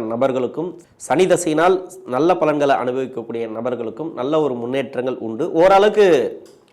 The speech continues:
நீங்க பயப்பட தேவையில்ல. எதுவுமே வந்து, ஆ, இப்படி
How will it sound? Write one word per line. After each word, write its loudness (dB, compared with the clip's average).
நீங்க 2
பயப்பட 2
தேவையில்ல. 0
எதுவுமே 0
வந்து, -2
ஆ, -4
இப்படி 0